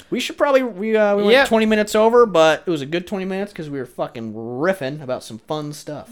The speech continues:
Speaker 2: So, yeah, we should end it here. Um,
Speaker 1: It's actually kinda fitting that our year anniversary one was, like, the first one we had that goes, like, twenty minutes over.
Speaker 2: Yeah,
Speaker 1: Yeah.
Speaker 2: that's fair.
Speaker 1: And it was completely on accident, too, actually, right?
Speaker 2: Well, no, you're like,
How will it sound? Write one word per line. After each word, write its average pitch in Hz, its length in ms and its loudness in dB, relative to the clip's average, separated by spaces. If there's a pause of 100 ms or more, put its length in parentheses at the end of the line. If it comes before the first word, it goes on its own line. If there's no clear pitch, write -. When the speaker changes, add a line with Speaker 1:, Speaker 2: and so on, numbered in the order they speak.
(140)
Speaker 2:
So, 139 280 -2
yeah, 190 340 2
we 170 180 -2
should 175 240 -4
end 175 180 -4
it 180 80 -4
here. 208 400 -6
Um, 165 440 -4 (100)
Speaker 1:
It's 202 140 0
actually 262 200 0
kinda 208 160 2
fitting 190 300 -2
that 131 120 0
our 123 100 0
year 123 480 0
anniversary 113 500 -6
one 110 140 -8
was, 107 100 -8
like, 104 140 -8
the 107 60 -16
first - 260 -10
one 104 60 -10
we 98 40 -10
had 101 200 -12
that 90 120 -14
goes, 101 200 -12
like, 92 120 -16
twenty 104 220 -16
minutes 101 200 -16
over. 95 280 -14
Speaker 2:
Yeah, - 80 -12
Speaker 1:
Yeah. 294 60 -6
Speaker 2:
that's - 160 -10
fair. - 240 -10 (120)
Speaker 1:
And 123 60 -8
it - 20 -6
was 120 120 -8
completely 113 440 -8
on 107 120 -8
accident, 110 360 -12
too, 113 160 -14
actually, 110 340 -18 (220)
right? 117 200 -16 (120)
Speaker 2:
Well, 175 340 -2 (120)
no, 156 160 0
you're 147 160 0
like, 135 320 0